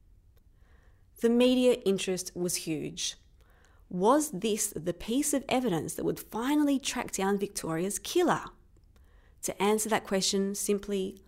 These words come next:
no. Despite extensive forensic analysis,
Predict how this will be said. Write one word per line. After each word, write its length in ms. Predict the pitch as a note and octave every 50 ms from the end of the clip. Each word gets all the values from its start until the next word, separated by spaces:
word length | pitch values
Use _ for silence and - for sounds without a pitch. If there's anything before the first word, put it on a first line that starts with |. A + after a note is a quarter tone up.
| - - -
no. 360 | E3+ F3 D#3+ D3+ C#3 D3+ E3+ - _ _ _ _ _ _ _ - - _ _ - - - - - _ _ - _ - -
Despite 320 | G#3 G#3 - - A3+ -
extensive 640 | - - - - - - G#3+ A#3 C4+ - - D#4 D#4
forensic 400 | D#4 - A3+ G3+ F#3+ F#3 F#3+ F3
analysis, 840 | F3 E3 D#3+ D#3+ E3 F#3 F#3 F#3+ - - - - - - - - -